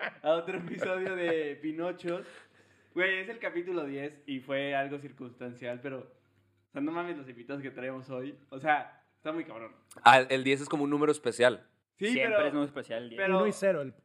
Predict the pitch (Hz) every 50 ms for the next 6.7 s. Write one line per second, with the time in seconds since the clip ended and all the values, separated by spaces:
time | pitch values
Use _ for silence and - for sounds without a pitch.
0 | _ - 143 135 135 139 123 - 160 123 127 120 113 107 104 104 - - 110 107
1 | 107 110 - 170 175 _ _ _ _ _ _ _ _ - 143 127 147 147 - 202
2 | 233 220 - 127 127 123 131 127 _ - 120 120 135 156 196 - - 170 175 175
3 | 190 214 220 214 220 214 214 214 226 226 220 220 214 175 143 185 196 233 220 208
4 | 208 202 143 156 170 175 170 139 156 147 147 165 175 - 302 - - 147 151 170
5 | - - - - - 131 - - 427 285 - 202 - 247 - 196 - - - 180
6 | 175 160 - - - - - 165 165 165 - - -